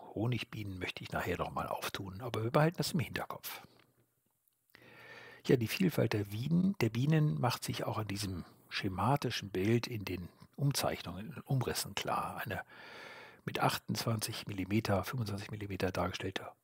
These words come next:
schwarze Holzbiene und eine fünf Millimeter kleine Schmalbiene. Zum Vergleich rechts ein Euro-Stück. Also die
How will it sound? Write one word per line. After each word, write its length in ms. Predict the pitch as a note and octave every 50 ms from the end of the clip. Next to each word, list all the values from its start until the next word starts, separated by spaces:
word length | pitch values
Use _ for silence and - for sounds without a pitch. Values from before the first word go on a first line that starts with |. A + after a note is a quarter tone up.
| _ _ -
schwarze 460 | - - - D2 - - - F#2+ -
Holzbiene 540 | - A#2+ D3+ - - - D#3+ D3+ D3+ D3+ -
und 140 | B2 A#2+
eine 260 | C#3+ B2+ G#2+ G#2+ A#2 A#2+ - _ _
fünf 300 | - D#3 D3+ - - -
Millimeter 420 | G2 F2+ F2+ F#2 G2 G2 - G2
kleine 480 | - - - E2+ - F2 E2+ F#2+ G#2+ -
Schmalbiene. 800 | - - - - C#2 C2 C#2 - - - - F#2 E2+ E2+ D#2+ - - - _ _ _ _ _ _ _ -
Zum 140 | - - -
Vergleich 580 | - - - C#2+ D2 - A2+ A2+ - - - - - _ -
rechts 480 | - - - - - - - - - - - _ _ _ _ -
ein 240 | - A#2+ A#2 B2 - -
Euro-Stück. 800 | - A#2+ G2 F2 D#2+ D#2 D#2 - - - - - - - - - _ _ - - - - - - - - - - - - - - -
Also 220 | - F#2 G2 F#2
die 200 | G#2+ - F#2+ F2+